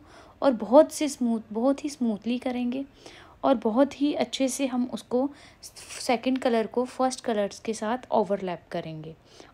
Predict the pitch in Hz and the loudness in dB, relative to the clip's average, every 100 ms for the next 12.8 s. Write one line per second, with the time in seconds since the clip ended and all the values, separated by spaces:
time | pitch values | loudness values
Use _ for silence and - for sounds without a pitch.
0 | - 262 294 302 302 302 240 214 233 220 | 2 4 6 4 2 0 -4 -2 -2 0
1 | 226 226 214 208 277 - - - _ - | -2 -2 -2 -2 -6 -12 -20 -20 _ -20
2 | _ _ _ - _ - _ _ _ - | _ _ _ -20 _ -20 _ _ _ -20
3 | - - 226 220 240 240 226 214 - - | -20 2 6 8 6 2 -2 -2 -8 -8
4 | 226 269 262 247 254 247 220 - 202 202 | 2 4 4 4 2 2 -2 -2 -6 -4
5 | 214 202 180 175 185 196 247 277 214 233 | -4 -6 -8 -8 -8 -4 -2 -2 0 0
6 | 202 262 269 240 - 175 170 170 - 185 | 0 2 2 2 -2 -4 -10 -12 -12 -14
7 | - - - - 254 262 - 254 277 233 | -14 -20 -20 -6 -4 -4 0 2 2 0
8 | - 262 254 294 277 - 277 277 - - | -4 -4 -2 0 0 2 2 2 -2 -20
9 | - - 226 247 254 247 247 214 208 226 | -4 2 4 6 6 6 2 2 2 0
10 | 294 - - - - 247 254 247 302 - | -2 -4 -20 -14 -6 -2 0 2 0 -2
11 | 208 226 226 233 240 226 233 240 240 240 | -2 2 2 2 2 2 2 2 2 0
12 | 240 208 180 190 185 175 165 | 2 0 0 -2 -4 -6 -10